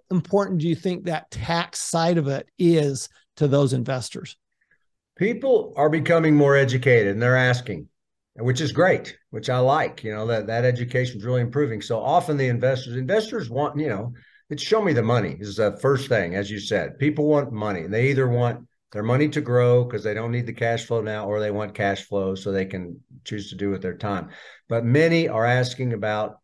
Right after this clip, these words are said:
Speaker 2: the taxes. What, you know, will the depreciation be passed through to us as investors, or will you be keeping it as the sponsor? And so most of the time, and many times, uh, if you invest in, if you're just one piece of a, one person, one investor in a large deal,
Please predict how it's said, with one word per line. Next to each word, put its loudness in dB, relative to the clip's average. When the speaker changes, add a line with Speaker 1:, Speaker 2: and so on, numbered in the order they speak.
Speaker 2:
the -10
taxes. -4
What, 0
you -4
know, -4
will 2
the -2
depreciation -2
be -6
passed -2
through -4
to -2
us -2
as -4
investors, -4
or -6
will -2
you -6
be -6
keeping -6
it -2
as -2
the -8
sponsor? -6
And -8
so -4
most 2
of 0
the 0
time, 2
and -2
many -2
times, -6
uh, -2
if -14
you 2
invest 2
in, -2
if -8
you're -2
just -4
one 0
piece -2
of -2
a, -4
one -4
person, -4
one -2
investor 0
in 2
a -2
large -2
deal, 0